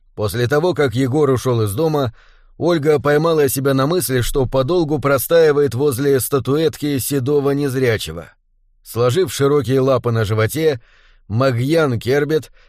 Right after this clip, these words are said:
недовольно щурил подслеповатые глазки на падающий из окна свет. Весь его вид, от звездообразного рыла до атрофированных задних лап,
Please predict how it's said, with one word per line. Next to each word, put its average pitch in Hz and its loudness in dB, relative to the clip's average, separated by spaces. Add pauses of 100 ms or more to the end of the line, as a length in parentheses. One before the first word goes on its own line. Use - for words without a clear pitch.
(120)
недовольно 151 2
щурил 175 -2
подслеповатые 143 0
глазки 143 0
на 131 0
падающий 139 0
из 120 -2
окна 127 -2
свет. 95 -8 (480)
Весь 123 -4
его 117 0
вид, 113 -4 (340)
от 104 -2
звездообразного 127 0
рыла 147 0
до 127 0
атрофированных 127 0
задних 107 0
лап, 147 0